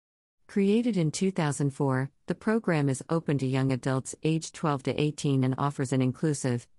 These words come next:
safe space for attendees to embrace their sexuality, gender identity, culture, and style of dress. Following a brief hiatus due to the pandemic,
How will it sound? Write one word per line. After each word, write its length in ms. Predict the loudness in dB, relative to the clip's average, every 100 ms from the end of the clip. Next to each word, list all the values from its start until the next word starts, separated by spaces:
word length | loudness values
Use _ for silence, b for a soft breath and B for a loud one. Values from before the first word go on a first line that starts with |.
| _
safe 260 | -2 -2 -2
space 400 | -2 0 0 0
for 240 | 0 0
attendees 500 | 0 0 2 2 -2 0
to 100 | 0
embrace 400 | 2 2 0 0
their 200 | -2 -2
sexuality, 880 | -4 -4 -2 0 0 0 0 -2 -6 _ -4
gender 320 | 2 2 2
identity, 680 | 2 2 0 0 0 -2 -4 _ _
culture, 540 | -2 0 0 -2 -4 -4
and 160 | -2 -2
style 340 | 0 0 0
of 100 | -2
dress. 460 | -2 -2 -2 -6 -14 _ _ _ _ _
Following 440 | -4 0 2 4 4
a 40 |
brief 300 | 2 0 0
hiatus 520 | 0 0 2 0 -2
due 160 | -2 -2
to 100 | 0
the 80 | -4
pandemic, 720 | 0 0 2 2 0 -2